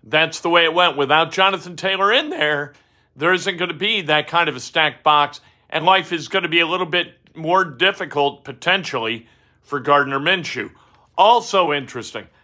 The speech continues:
how open was Mike Evans on that touchdown pass that looked like a high school blown coverage?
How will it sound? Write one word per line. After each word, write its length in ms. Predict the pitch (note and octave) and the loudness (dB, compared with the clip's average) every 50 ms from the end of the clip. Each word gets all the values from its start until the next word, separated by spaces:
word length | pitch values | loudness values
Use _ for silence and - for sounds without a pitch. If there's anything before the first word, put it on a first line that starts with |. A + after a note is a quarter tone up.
| _ _ _ | _ _ _
how 320 | - - B3 C#4+ C#4+ C4 | 0 2 4 4 6 6
open 360 | A#3 A3 A3 A3 G#3+ G3 G3 | 6 4 4 2 -2 -2 -2
was 180 | F#3 E3+ C#3+ C#3 | -4 -4 -4 0
Mike 300 | D#3+ F#3+ A3 A3+ - - | 2 2 2 2 2 2
Evans 380 | F#3+ F#3+ F#3+ G#3 G3+ F#3 D3+ | 2 2 2 0 -6 -6 -4
on 160 | F#3 F#3 F3+ F3+ | -4 -2 0 0
that 200 | F3 E3+ D#3+ - | -2 -2 -2 -4
touchdown 480 | E3 F3 E3+ E3+ - F3+ E3 D#3 D3 | -4 -6 -6 -6 -8 -6 -6 -6 -6
pass 300 | - C#3+ D3+ D3 C#3+ - - | -4 -4 -4 -4 -4 -4 -8
that 140 | F3+ - | -8 -4
looked 220 | F#3+ A#3+ A#3 - - | -2 -2 -4 -2 -2
like 200 | E3 D3+ C#3 C3+ | -4 -2 -2 -2
a 100 | C3+ C3+ | -4 -2
high 160 | C#3+ D#3+ E3 | -2 -4 -4
school 300 | D#3 - - D3 C#3 B2+ | -6 -8 -6 -6 -6 -6
blown 320 | A2 - C#3+ C#3 C3+ B2+ | -6 -8 -10 -10 -10 -12
coverage? 560 | A#2 - E3 F3+ F3+ F3 G3 G3 E3+ D3 - | -6 -2 -2 -2 0 -2 -4 -6 -8 -10 -16